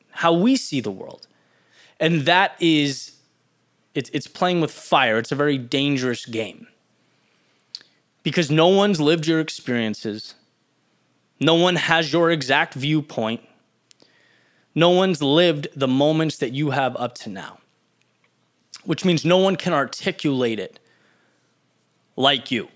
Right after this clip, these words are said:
And the idea of, you know, acquiring information, it's good, right? I, I mean, like I said, reading a book a week is one of the most important things I do,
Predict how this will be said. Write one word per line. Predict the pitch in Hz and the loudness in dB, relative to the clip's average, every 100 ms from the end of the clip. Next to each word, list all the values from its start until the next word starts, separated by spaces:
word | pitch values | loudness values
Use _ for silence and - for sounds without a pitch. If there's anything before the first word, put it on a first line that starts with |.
| _ _ _ _ _ _ _ _ _ _ _ _ - | _ _ _ _ _ _ _ _ _ _ _ _ 2
And | 214 | 4
the | 214 | 6
idea | 180 170 127 208 262 240 - | 4 2 2 4 6 6 4
of, | 170 165 143 135 - - _ _ - | 4 6 4 0 -10 -20 _ _ -6
you | 147 | -2
know, | 131 113 | 0 -2
acquiring | 170 - 185 185 190 185 | -4 0 4 6 6 2
information, | 165 135 139 151 170 - 139 123 123 - - - - | 0 -2 0 2 0 -2 -4 -4 -6 -12 -20 -12 -4
it's | 170 135 | -4 -2
good, | 127 147 98 - _ _ _ - | 0 0 0 -6 _ _ _ 0
right? | 131 147 | 0 2
I, | 147 - | -2 -2
I | |
mean, | 143 147 | 0 2
like | 156 160 | 0 0
I | |
said, | - 135 | -2 -2
reading | 123 196 208 | 0 0 0
a | 165 | 0
book | 185 - | 0 0
a | 139 | 2
week | 160 165 135 | 2 2 0
is | 135 147 | -4 -2
one | 156 | 0
of | |
the | 139 | 2
most | 139 151 - | 0 0 -4
important | 123 139 120 123 | -6 -4 -4 -6
things | 143 135 | -4 -4
I | 110 104 | -6 -8
do, | - 123 110 | -8 -8 -8